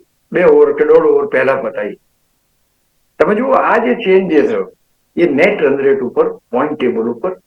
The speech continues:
એને મજબૂત બનાવવામાં ફાયદો થયો હૈદરાબાદ. અને ગુજરાત Titans has gone down. તો આ વસ્તુ બહુ અગત્યની છે કે તમે ક્રિકેટની સાથે સાથે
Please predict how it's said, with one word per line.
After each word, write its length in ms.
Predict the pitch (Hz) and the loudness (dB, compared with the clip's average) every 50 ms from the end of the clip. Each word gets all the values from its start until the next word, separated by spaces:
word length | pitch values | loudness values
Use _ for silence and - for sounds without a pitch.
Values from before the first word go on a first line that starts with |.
| _ _ - | _ _ -4
એને 380 | 120 127 127 135 143 - - - - | -4 0 0 0 0 -2 -4 -8 -6
મજબૂત 500 | - 123 127 127 - 147 165 214 214 - | -2 -2 -2 -2 -2 -4 -6 -6 -6 -2
બનાવવામાં 560 | - - 123 113 120 131 127 135 156 160 - | 0 0 0 2 0 -2 -2 -4 -6 -6 -8
ફાયદો 500 | - - - 120 113 117 120 139 - - | -8 -6 -2 -2 0 2 2 2 0 0
થયો 160 | 98 98 95 104 | -2 -4 -6 -6
હૈદરાબાદ. 420 | - 113 110 - 214 208 196 196 _ _ _ _ _ _ _ _ _ _ _ _ _ _ _ _ _ _ _ | -6 -6 -6 -8 -10 -10 -12 -14 _ _ _ _ _ _ _ _ _ _ _ _ _ _ _ _ _ _ _
અને 160 | - 127 151 | -2 0 0
ગુજરાત 460 | 151 151 151 156 185 202 202 202 202 165 | 0 0 2 4 4 4 4 4 4 4
Titans 340 | 160 - - 208 208 - | 4 4 4 2 0 2
has 200 | 170 165 151 151 | 2 2 2 2
gone 260 | 151 151 151 160 165 143 | 2 2 0 0 0 0
down. 340 | 120 123 135 135 143 - - - _ _ _ _ _ - | 2 2 2 2 2 -2 -4 -10 _ _ _ _ _ -4
તો 80 | - | -4
આ 240 | - - - 185 214 | -2 0 0 2 2
વસ્તુ 300 | 233 220 220 - 233 226 | 2 2 0 0 -2 -4
બહુ 140 | 202 214 196 | -2 -2 -2
અગત્યની 440 | 170 170 185 180 180 170 175 196 202 | 0 0 0 0 2 0 0 0 0
છે 120 | 220 220 | 0 0
કે 100 | - 208 | 0 0
તમે 380 | - - 151 139 151 185 220 226 | 0 0 0 0 2 2 0 0
ક્રિકેટની 640 | 226 220 165 170 170 - 208 208 202 208 208 185 | 0 -2 -4 -4 -2 0 0 0 0 -2 -4 -4
સાથે 380 | - - - - - - 180 - | -4 -2 -2 -2 -2 -2 -4 -4
સાથે 340 | - 135 113 110 - - | -2 -2 -4 0 0 0